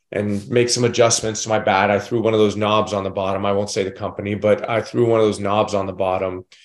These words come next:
and I, um, w-, was doing the exact same program swing wise as the previ-, as the, as the year before,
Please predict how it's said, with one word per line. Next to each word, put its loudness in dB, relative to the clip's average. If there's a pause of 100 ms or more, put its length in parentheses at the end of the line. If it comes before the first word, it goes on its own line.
(560)
and 2 (560)
I, 2 (320)
um, -2
w-, -8 (400)
was 0
doing 4
the 2
exact 2
same 0
program 0 (340)
swing 0
wise 4
as -2
the 2
previ-, -2
as -2
the, -4
as 0
the -2
year 4
before, 0